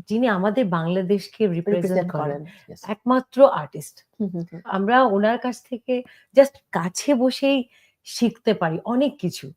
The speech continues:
Speaker 2: হুম।
Speaker 1: সিঙ্গার্সরা actually আম-, আমি মনে করি এ-, উনি, আহ, ওনার কাছে যদি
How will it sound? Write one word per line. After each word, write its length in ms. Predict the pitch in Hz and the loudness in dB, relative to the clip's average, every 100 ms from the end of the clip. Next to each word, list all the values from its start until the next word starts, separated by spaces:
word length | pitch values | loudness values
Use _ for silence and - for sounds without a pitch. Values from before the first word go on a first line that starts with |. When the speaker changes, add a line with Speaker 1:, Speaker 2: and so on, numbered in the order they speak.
| _ | _
Speaker 2:
হুম। 100 | 214 | -2
Speaker 1:
সিঙ্গার্সরা 600 | 208 202 254 262 262 254 | 0 4 2 2 0 -2
actually 360 | 240 - 240 247 | -4 -6 -4 -2
আম-, 220 | 220 208 | -4 -4
আমি 200 | 196 208 | -4 -2
মনে 240 | 214 208 208 | -2 -2 -2
করি 320 | 214 220 226 - - _ | -2 -2 -4 -10 -20 _
এ-, 220 | 214 208 180 | -6 -4 -4
উনি, 500 | 185 190 214 208 190 | -4 -2 0 2 0
আহ, 80 | 180 - _ - | -2 -12 _ -12
ওনার 420 | 143 - 196 220 | -10 -4 -2 0
কাছে 280 | 226 226 247 | 0 -2 -2
যদি 360 | 214 214 240 | -4 -2 -4